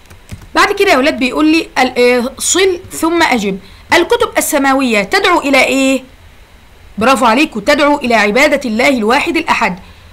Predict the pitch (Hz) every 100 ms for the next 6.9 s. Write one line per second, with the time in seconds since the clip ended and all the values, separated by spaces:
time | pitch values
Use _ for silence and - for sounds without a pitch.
0 | - 302 285 269 - - 320 349 466 415
1 | 294 349 294 339 339 294 - 254 247 247
2 | 247 240 240 - - - - - - 262
3 | 247 226 233 220 240 285 403 - - 254
4 | 285 330 294 247 208 214 269 302 262 233
5 | 247 294 294 330 254 208 - - - -
6 | - - 415 415 349 349 311 311